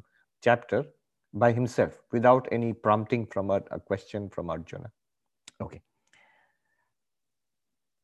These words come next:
Mm, let me quickly take a look at the discussion. Patrick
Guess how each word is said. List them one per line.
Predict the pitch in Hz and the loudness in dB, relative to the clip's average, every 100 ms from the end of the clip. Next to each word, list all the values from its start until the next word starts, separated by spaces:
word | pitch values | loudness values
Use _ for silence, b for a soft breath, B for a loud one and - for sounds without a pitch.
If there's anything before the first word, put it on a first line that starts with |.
| _ _ _ _ _ - | _ _ _ _ _ -12
Mm, | 107 101 104 | -8 -6 -4
let | 107 - | -6 -6
me | 104 | -8
quickly | - 120 120 113 107 - _ _ _ _ _ _ _ _ _ | -6 -6 -4 -4 -4 -8 _ _ _ _ _ _ _ _ _
take | - - | -16 -10
a | |
look | 104 104 | -10 -10
at | 101 | -12
the | 101 104 - | -12 -14 -14
discussion. | 104 - 104 - 170 _ _ _ _ _ _ _ _ _ _ _ _ _ _ _ _ _ _ _ _ _ _ _ _ _ _ _ _ _ _ _ _ _ _ _ - _ _ _ _ _ | -16 -12 -12 -10 -14 _ _ _ _ _ _ _ _ _ _ _ _ _ _ _ _ _ _ _ _ _ _ _ _ _ _ _ _ _ _ _ _ _ _ _ -20 _ _ _ _ _
Patrick | 131 127 139 131 | 0 0 0 -4